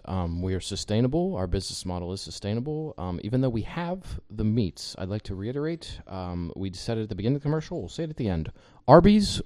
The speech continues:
we have that meat. Also, so does your mother. I told you guys to cut that out of the Arby's commercial.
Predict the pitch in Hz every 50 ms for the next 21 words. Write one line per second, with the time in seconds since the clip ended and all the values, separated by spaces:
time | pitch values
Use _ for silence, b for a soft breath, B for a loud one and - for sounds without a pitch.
0 | - - 107 107 147 196 214 185 165 180 180 180 175 147 143 139 139 - - -
1 | 202 92 78 - - - - - - _ _ - - _ _ _ _ _ _ _
2 | _ - 120 131 - 156 151 147 147 - - 143 156 151 143 147 147 147 139 135
3 | 113 110 113 107 127 131 135 131 120 95 90 - - - - - - - - 139
4 | - - - 277 339 359 349 339 311 262 214 269 - - 277 277 - - 240 247
5 | 226 226 233 220 208 175 180 170 165 165 156 143 - - - 123 120 110 98 98
6 | 95 85